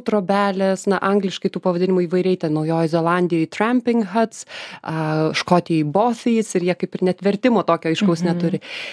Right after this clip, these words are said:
Speaker 1: E, tai yra paprasti nameliai, labai baziniams keliautojų poreikiams pritaikyti, nieko prabangaus, labiau paprastumas nei prabangumas juose vyrauja, kuriuose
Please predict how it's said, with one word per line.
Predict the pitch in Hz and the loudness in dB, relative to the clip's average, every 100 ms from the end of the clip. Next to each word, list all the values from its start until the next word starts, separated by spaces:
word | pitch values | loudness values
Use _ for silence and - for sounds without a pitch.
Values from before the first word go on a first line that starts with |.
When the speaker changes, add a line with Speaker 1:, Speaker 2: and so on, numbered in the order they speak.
| - - | -10 -2
Speaker 1:
E, | 196 | 0
tai | 196 262 | 0 0
yra | 262 | 0
paprasti | 240 220 208 190 - - | -2 -2 0 0 -2 0
nameliai, | 381 202 160 160 170 180 202 214 214 208 | 0 0 -2 -2 0 2 2 2 2 2
labai | 175 165 190 196 196 196 - | 2 0 2 2 2 0 -4
baziniams | 156 175 202 180 196 180 175 | -2 0 0 2 2 2 0
keliautojų | - 175 190 190 180 | 0 2 0 0 -2
poreikiams | 170 156 156 - 180 - | 0 0 0 -2 -2 -2
pritaikyti, | 202 202 208 220 196 208 | -2 0 0 0 2 2
nieko | 196 233 262 | 2 0 0
prabangaus, | 247 202 208 160 156 208 214 | 0 2 2 2 0 0 0
labiau | 185 214 202 _ - | 0 0 -2 _ -4
paprastumas | 202 190 190 - 226 214 | -2 0 -2 0 0 2
nei | 214 | 0
prabangumas | 208 185 180 170 175 190 196 | 0 -2 0 0 0 0 0
juose | 220 233 226 | -2 0 0
vyrauja, | 240 240 240 247 - - - - - | 0 2 2 0 -4 -20 -20 -20 -8
kuriuose | - 240 240 233 285 | -2 0 0 -2 -2